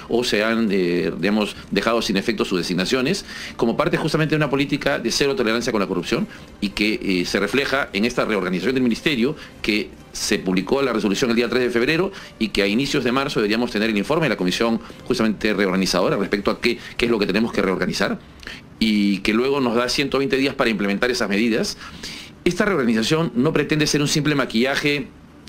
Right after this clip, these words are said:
de, eh, cambiar una oficina y llamarla de una forma distinta. La quere-, lo que queremos hacer es cambiar la forma en la cual se, eh, administran y ejecutan los proyectos en el sector. Es claro que, eh, hoy los,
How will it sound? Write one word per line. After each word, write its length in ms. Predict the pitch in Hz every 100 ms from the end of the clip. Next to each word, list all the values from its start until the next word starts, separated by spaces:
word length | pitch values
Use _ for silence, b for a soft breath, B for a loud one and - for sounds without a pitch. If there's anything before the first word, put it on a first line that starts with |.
| -
de, 440 | - 113 120 127 95 B 92
eh, 320 | 92 90 87
cambiar 380 | 107 117 127 131
una 320 | 131 131 120
oficina 640 | 113 110 139 135 135 131 113
y 140 | 104
llamarla 480 | 101 110 123 120 113
de 60 | 113
una 140 | 113
forma 240 | 117 120
distinta. 440 | 95 - 131 120 131 B B
La 140 | 110 101
quere-, 240 | 104 123
lo 100 | 113
que 60 | 95
queremos 240 | 110 139
hacer 220 | 127 135
es 160 | 135 - B
cambiar 280 | - 110 131
la 80 | 127
forma 220 | - 139
en 60 | 120
la 80 | 104
cual 200 | 131 135 B
se, 360 | - - 110 - -
eh, 120 | 104 -
administran 640 | 95 113 151 156 160 123
y 20 |
ejecutan 380 | 104 101 131 131
los 100 | 107
proyectos 720 | 107 110 139 110 - - - B B
en 140 | - 85
el 40 |
sector. 320 | 85 78 - - B B B - - -
Es 100 | -
claro 320 | - 135 131
que, 240 | 131 139 143 B - - - -
eh, 240 | 95 87
hoy 280 | 127 139 160 - - - - - - -
los, 340 | 110 107 -